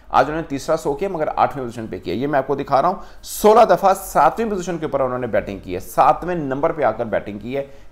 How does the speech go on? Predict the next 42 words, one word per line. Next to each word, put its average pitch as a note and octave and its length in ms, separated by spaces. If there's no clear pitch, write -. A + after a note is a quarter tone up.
छह F3+ 180
फिफ्टी D3+ 340
हैं, E3+ 160
दो B2+ 140
सौ F#2+ 240
हैं D#2 120
उनका। - 260
और F3 220
कोई G#3 220
ऐसी G3+ 220
टीम F3 200
नहीं F3+ 160
जिसके D#3 240
खिलाफ D#3 320
वो D#3 80
खेले D#3 260
हों F3 140
और F3 60
उन्होंने C#3+ 200
फिफ्टी C3 260
स्कोर A#2+ 260
ना E2+ 200
की F2 160
हो, A#1 100
कम G#2+ 220
अज़ F#2 140
कम। - 100
इस B2+ 120
बीच C#3+ 220
में F#3 140
ऑस्ट्रेलिया C#3+ 420
भी, B2+ 120
ऑस्ट्रेलिया C3+ 300
के E3 80
खिलाफ D#3+ 320
ऑस्ट्रेलिया E3 360
में F3+ 80
जाके C3+ 220
दो A#2+ 160
फिफ्टी A2 320
की D2 140
हैं, A1 140